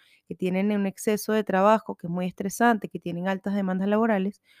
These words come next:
o también en equipos donde hay jefes que te ponen tareas que son imposibles de cumplir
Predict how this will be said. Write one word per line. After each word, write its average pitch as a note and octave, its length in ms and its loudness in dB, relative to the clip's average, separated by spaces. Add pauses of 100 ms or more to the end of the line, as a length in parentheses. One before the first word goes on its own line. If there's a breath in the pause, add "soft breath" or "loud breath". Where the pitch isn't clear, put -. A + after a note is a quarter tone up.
(180 soft breath)
o A#3+ 100 0
también C4+ 280 8
en B3+ 100 6
equipos B3 460 2
donde A3 360 4
hay G3+ 140 2
jefes G#3 540 -2 (280)
que G3 120 -4
te G3 100 0
ponen G3 280 0
tareas G3+ 340 0
que G3+ 80 -6
son F3 180 -6
imposibles F3 480 -4
de G#3 100 -2
cumplir A3+ 500 2